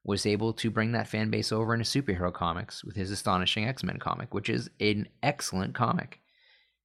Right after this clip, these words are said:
It, of course, came out a little slowly. <laughs> There were some delays, uh, like many of the best series. I think actually maybe all of the best series.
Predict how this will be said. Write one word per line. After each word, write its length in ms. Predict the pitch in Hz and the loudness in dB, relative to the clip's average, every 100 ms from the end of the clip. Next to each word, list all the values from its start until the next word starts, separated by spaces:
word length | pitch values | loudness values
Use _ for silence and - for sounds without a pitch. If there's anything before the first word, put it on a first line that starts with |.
| _ | _
It, 300 | - 101 - - | 0 2 2 -4
of 100 | - | -6
course, 240 | - 92 | -2 -2
came 220 | - 101 90 | 0 0 4
out 260 | 87 - - | 2 0 -4
a 100 | 90 | -2
little 200 | 90 85 | -2 -2
slowly. 480 | - 92 90 101 98 | 0 2 2 0 0
<laughs> 60 | - | 0
There 80 | |
were 80 | 101 | 0
some 200 | - 101 | 0 -2
delays, 520 | 90 78 76 85 - - - - _ - | -2 -2 0 -2 -4 -12 -20 -20 _ 0
uh, 140 | 92 | 2
like 180 | 95 92 | 4 2
many 280 | 95 101 98 | 2 2 2
of 120 | 87 | 0
the 60 | 90 | 2
best 320 | 95 101 - | 2 2 -2
series. 340 | - - 92 | -2 -2 0
I 60 | 101 | 2
think 180 | 131 120 | 4 6
actually 300 | 131 - 95 | 4 4 2
maybe 300 | 98 107 90 | 4 4 6
all 200 | 69 65 | 4 2
of 100 | - | -2
the 60 | |
best 220 | 71 - | 0 0
series. 420 | - 50 - - | -2 -4 -4 -6